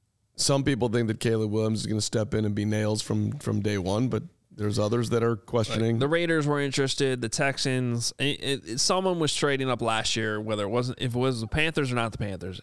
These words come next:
Speaker 2: And it's gonna happen again this year, just like it happened every other year before that. Teams mortgage their future for quarterbacks.
Speaker 1: Fine. I'm, I'll stop quibbling about that. Can they find a team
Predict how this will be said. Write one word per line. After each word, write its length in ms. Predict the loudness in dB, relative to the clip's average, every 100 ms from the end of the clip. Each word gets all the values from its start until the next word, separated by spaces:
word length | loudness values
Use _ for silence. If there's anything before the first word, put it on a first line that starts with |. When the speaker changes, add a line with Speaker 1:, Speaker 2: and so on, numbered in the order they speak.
| -8
Speaker 2:
And 300 | -4 -2 -2
it's 120 | -2
gonna 180 | 0 2
happen 200 | 2 0
again 180 | 0 0
this 180 | 0 0
year, 100 | 0
just 180 | 0 0
like 120 | 0
it 80 | 2
happened 400 | 2 0 -6 -8 -2
every 340 | -2 2 2
other 160 | 2 2
year 220 | 0 0
before 340 | -2 0 2
that. 340 | 0 -2 -4 -8 -20 -20 -20 _ _ _ _
Teams 600 | -2 0 0 0 0 -2 -6
mortgage 520 | -4 0 2 2 0
their 100 | 0
future 460 | 0 0 0 0 -2
for 260 | 0 -2 -2
quarterbacks. 680 | -2 -4 -6 -10 -12 -18 -20 _ _ _ _ _ _ _ _ _ _ _ _ -20 _
Speaker 1:
Fine. 340 | -6 -4 -4 -6 -12 _ _ _ -4
I'm, 160 | -2 -2
I'll 80 |
stop 280 | -2 -2 -4
quibbling 380 | -2 -2 0 -2
about 260 | -2 -4 -4
that. 200 | -6 -8 -18 -20 -20 _ _
Can 140 | -2 0
they 120 | 2
find 240 | 2 2
a 40 | 2
team 400 | 2 2 2